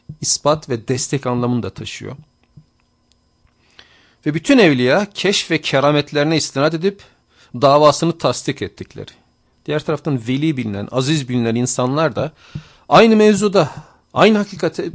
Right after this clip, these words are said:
büyük bir kuvvetle söylüyorlar. Onların doğruluklarının şahidi olan ne kadar güzel hasletleri varsa, ne kadar olağanüstü halleri varsa bunların tamamı haşir mevzuna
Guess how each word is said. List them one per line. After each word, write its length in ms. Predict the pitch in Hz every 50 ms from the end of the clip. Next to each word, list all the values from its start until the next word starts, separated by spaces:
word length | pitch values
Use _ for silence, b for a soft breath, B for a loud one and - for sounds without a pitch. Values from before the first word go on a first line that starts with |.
| 156 _ _ _ _ _ -
büyük 200 | 135 - - -
bir 60 | 95
kuvvetle 520 | - - 180 151 151 202 208 - - 113
söylüyorlar. 680 | - - - 110 98 95 92 98 95 98 123 190 220 - b b b b b b b b -
Onların 400 | - 170 165 185 196 202 165 123
doğruluklarının 720 | 107 143 156 170 165 170 185 180 - 185 175 180 196 208 196
şahidi 540 | - - - - 165 156 156 175 175 160 180
olan 300 | 175 151 139 123 110 104
ne 120 | 139 151
kadar 240 | - 185 165 160 143
güzel 240 | 135 143 131 147 139
hasletleri 600 | 139 143 135 - - 139 135 - - 123 120 127
varsa, 420 | 120 127 139 143 - - 107 101
ne 160 | 92 101 120 156
kadar 440 | - 139 139 143 139 135 147 - B B B B B B B B B -
olağanüstü 640 | 123 123 135 151 185 208 208 196 - - - 175
halleri 440 | 135 147 139 131 123 123 117 120 110
varsa 400 | 135 160 147 - - 127 123 135 -
bunların 400 | 135 117 120 127 127 131 131 131
tamamı 580 | - - 180 170 123 107 104 110 147 185 202 - b b b b b b b b b b b b b _
haşir 400 | - 131 127 - - 196 170 131
mevzuna 680 | 131 123 123 123 117 113 117 120 127 143 170 180 165